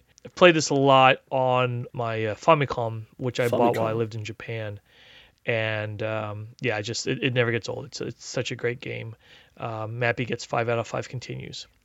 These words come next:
Speaker 1: All right, on to Namco Classics two. Uh, I haven't played this arcade either, but like Namco Classics one, I have played most of the games on it. Pac-Man.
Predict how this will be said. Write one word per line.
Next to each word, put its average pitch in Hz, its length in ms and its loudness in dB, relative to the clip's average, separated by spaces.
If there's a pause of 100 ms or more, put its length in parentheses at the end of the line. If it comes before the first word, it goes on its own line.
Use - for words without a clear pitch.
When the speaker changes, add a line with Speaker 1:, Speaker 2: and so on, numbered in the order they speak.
(120)
Speaker 1:
All - 40 6
right, 277 200 10
on 208 260 6
to 196 180 2
Namco 196 440 4
Classics 190 420 4
two. 247 400 2
Uh, 208 60 0 (100)
I 135 340 2
haven't 196 220 4
played 175 220 2
this 208 160 2
arcade 143 580 2 (100)
either, 147 360 2
but 131 280 2
like 127 260 0
Namco 123 300 -4
Classics - 480 -6
one, 120 320 -10
I 117 140 -6
have 120 240 -6
played 113 300 -6
most 104 180 -6
of - 40 -12
the 131 80 -8
games 196 300 0
on 123 180 -6
it. - 120 -14 (460)
Pac-Man. 117 800 4